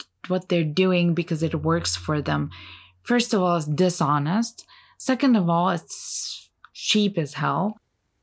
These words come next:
Third, really, do you want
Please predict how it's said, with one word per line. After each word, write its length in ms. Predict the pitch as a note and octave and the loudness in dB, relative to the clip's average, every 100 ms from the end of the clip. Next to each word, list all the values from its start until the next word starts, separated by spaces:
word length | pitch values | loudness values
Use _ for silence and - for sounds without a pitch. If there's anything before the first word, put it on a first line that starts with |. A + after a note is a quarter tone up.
| _ _ _ _ - | _ _ _ _ -16
Third, 840 | G3 - - C#4+ C#4 A3 A3+ B3 C#4 D4+ - _ _ _ _ _ | -16 -10 0 2 4 4 4 2 2 -2 -8 _ _ _ _ _
really, 280 | C#4+ E4 E4 | 2 4 4
do 180 | G3+ C4 | 4 4
you 220 | C#4+ D#4+ | 6 6
want 380 | B3+ B3+ C#4 | 4 4 4